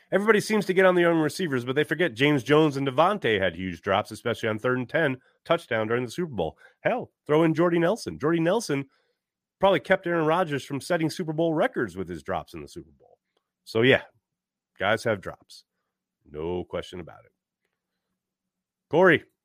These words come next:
thanks for the super chat. Tough day here in Vikings land as they bask in their victory Monday.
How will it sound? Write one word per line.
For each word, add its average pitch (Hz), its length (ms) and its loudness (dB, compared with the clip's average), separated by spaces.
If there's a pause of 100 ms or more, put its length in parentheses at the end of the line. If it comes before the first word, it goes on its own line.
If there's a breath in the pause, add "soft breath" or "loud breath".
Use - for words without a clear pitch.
thanks 143 200 -4
for 139 60 -8
the 120 40 -8
super 120 220 -8
chat. 92 300 -2 (760)
Tough 160 220 2
day 160 180 6
here 139 180 6
in 127 80 4
Vikings 123 380 4
land 113 460 0
as 107 100 -6
they 107 120 0
bask 123 340 4
in 113 60 -6
their 101 120 -2
victory 101 320 -6
Monday. 98 460 -2